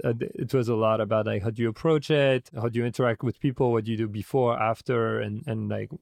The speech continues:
what is your intention? And I thought it was very thoughtful, because one of the biggest power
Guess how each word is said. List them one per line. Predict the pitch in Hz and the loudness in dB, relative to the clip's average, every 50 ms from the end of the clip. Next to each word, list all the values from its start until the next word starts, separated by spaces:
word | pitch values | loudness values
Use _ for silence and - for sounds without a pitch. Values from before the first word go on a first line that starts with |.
| _ | _
what | - 156 120 117 117 | -6 -4 -2 -2 -2
is | 113 107 | -2 -2
your | 120 113 | -2 -2
intention? | 107 101 - 123 131 127 117 - 127 113 | -2 -2 -2 -2 -2 -2 -4 -6 -6 -4
And | 117 113 117 123 | -4 -2 -2 -2
I | 120 | -2
thought | - 147 147 143 | 0 0 0 0
it | 131 - - | 0 0 -2
was | 135 110 | -2 -2
very | 110 123 123 123 123 120 117 - - - _ _ _ _ _ | -2 -2 0 0 0 -2 -2 -4 -10 -18 _ _ _ _ _
thoughtful, | - 139 131 147 143 - - - 117 113 117 120 117 - _ _ _ _ _ _ _ _ _ _ _ _ _ _ _ _ - | 2 2 2 2 2 0 -2 0 0 0 0 -2 -4 -8 _ _ _ _ _ _ _ _ _ _ _ _ _ _ _ _ -4
because | 139 123 135 131 123 104 - - _ | 0 2 2 2 2 0 -4 -12 _
one | - 135 135 139 | -4 -2 0 0
of | 139 127 117 | -2 -2 -2
the | 135 | -2
biggest | 117 139 135 143 135 - - | 0 0 2 2 0 0 -2
power | - 123 127 127 127 127 127 127 | 0 0 2 2 0 0 -2 -4